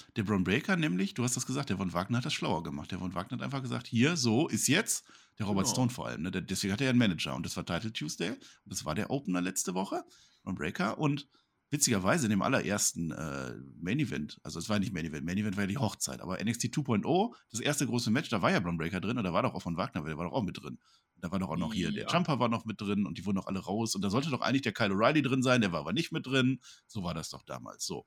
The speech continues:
Speaker 1: Und das haben wir gesehen und deswegen ist das jetzt das große, weiß ich nicht, haben sie halt nochmal erzählt und das gewinnt Braun Breaker, jetzt können wir es ja sagen, äh, auch klar und deutlich und das macht er halt. Und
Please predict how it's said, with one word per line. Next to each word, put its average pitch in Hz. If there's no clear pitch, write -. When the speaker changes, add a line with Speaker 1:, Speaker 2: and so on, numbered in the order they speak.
Speaker 1:
Und 110
das 139
haben 156
wir 131
gesehen 123
und 117
deswegen 147
ist 123
das 175
jetzt 190
das -
große, 127
weiß 92
ich 82
nicht, 82
haben 104
sie 113
halt 104
nochmal 101
erzählt 139
und 131
das 135
gewinnt 165
Braun 208
Breaker, 214
jetzt -
können 117
wir 113
es 101
ja 101
sagen, 160
äh, 123
auch -
klar 120
und 113
deutlich 196
und -
das 110
macht 139
er 165
halt. 190
Und 92